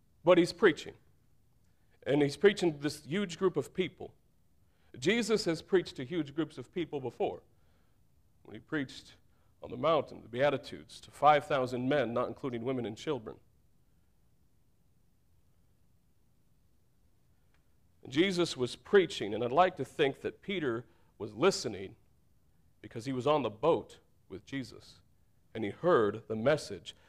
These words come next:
that Jesus preached. After he had preached to this people, he makes a request to Simon. He has a request for Simon.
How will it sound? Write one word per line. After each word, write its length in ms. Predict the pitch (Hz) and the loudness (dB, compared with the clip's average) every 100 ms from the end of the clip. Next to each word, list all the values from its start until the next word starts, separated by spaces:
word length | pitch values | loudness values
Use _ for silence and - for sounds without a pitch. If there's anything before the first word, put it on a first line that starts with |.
| _ - | _ -14
that 120 | - | -10
Jesus 540 | - 131 101 104 - - _ | -6 -6 -6 -12 -14 -20 _
preached. 460 | - 123 76 - - _ _ _ _ _ _ _ _ _ _ _ _ | -10 -10 -10 -20 -20 _ _ _ _ _ _ _ _ _ _ _ _
After 240 | 160 175 170 | 4 6 6
he 80 | |
had 160 | 175 - | 6 2
preached 320 | - 220 - | 0 0 -2
to 80 | - | -4
this 220 | 165 160 | -2 -2
people, 460 | - - 202 185 170 | -4 -10 -8 -4 -6
he 180 | 135 156 | -4 -4
makes 380 | 151 180 170 147 | 0 0 -2 -6
a 80 | |
request 880 | 127 127 - - 170 107 - - - _ _ _ _ _ _ _ _ _ | -4 -6 -8 -2 0 0 -8 -20 -20 _ _ _ _ _ _ _ _ _
to 80 | 117 | -16
Simon. 420 | - 143 110 - - _ _ _ _ _ _ _ _ _ _ _ | -4 -2 -2 -8 -20 _ _ _ _ _ _ _ _ _ _ _
He 80 | 131 | 4
has 260 | 214 208 | 6 6
a 60 | 208 | 4
request 760 | 165 160 - 208 151 - - - _ _ | 4 4 6 6 6 0 -10 -20 _ _
for 140 | - 139 | -6 -6
Simon. 500 | - 165 156 123 | 2 4 4 2